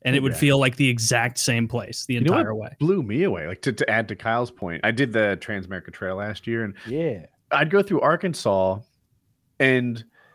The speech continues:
Speaker 2: it's like, not only is this town so small, there's no DoorDash, there's no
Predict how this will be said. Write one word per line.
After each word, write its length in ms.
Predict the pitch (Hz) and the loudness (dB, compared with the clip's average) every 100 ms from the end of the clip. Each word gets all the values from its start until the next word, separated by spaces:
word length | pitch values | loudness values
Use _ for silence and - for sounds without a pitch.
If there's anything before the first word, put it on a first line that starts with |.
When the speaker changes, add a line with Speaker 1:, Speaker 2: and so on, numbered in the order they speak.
| _ _ | _ _
Speaker 2:
it's 140 | - 135 | -4 -2
like, 140 | 143 | 0
not 180 | 170 233 | 2 2
only 220 | 269 277 | 4 2
is 120 | 202 | 2
this 140 | 165 151 | 2 -2
town 340 | - 151 131 | 0 0 0
so 280 | 120 - 120 | -2 0 2
small, 540 | 110 - 120 123 110 | 0 -2 2 2 2
there's 200 | 95 87 | 0 -2
no 180 | 92 82 73 _ | -4 -10 -12 _
DoorDash, 840 | 180 247 208 92 71 69 69 - - _ _ | -2 0 -2 -4 -8 -12 -14 -18 -20 _ _
there's 240 | - 180 131 | 0 0 0
no 320 | 110 82 73 | -4 -4 -8